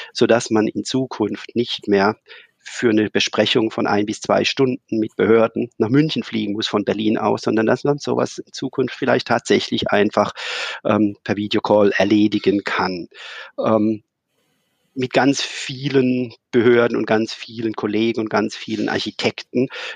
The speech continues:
die irgendwie transkontinental sitzen, haben wir das seit vielen Jahren, dass wir dann einen Videocall machen müssen. Und in Deutschland war das eben doch noch sehr stark,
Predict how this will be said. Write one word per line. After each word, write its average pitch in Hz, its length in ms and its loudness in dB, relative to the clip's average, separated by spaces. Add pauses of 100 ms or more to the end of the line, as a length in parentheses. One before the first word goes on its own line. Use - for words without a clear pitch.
die 117 280 -6
irgendwie 107 480 0
transkontinental 107 1080 2
sitzen, - 460 -6
haben 110 160 -2
wir 110 60 -2
das 113 240 -2
seit - 360 0
vielen 117 320 -2
Jahren, 131 380 2
dass 104 200 -2
wir - 100 0
dann 107 180 2
einen 104 160 -6
Videocall 104 540 0
machen 107 280 2
müssen. 135 320 0 (380)
Und 120 340 0 (380)
in 117 100 0
Deutschland 113 460 0
war 110 140 4
das - 160 -4
eben 117 240 -2
doch - 260 -6
noch 107 200 -6
sehr 107 300 -2
stark, 107 480 0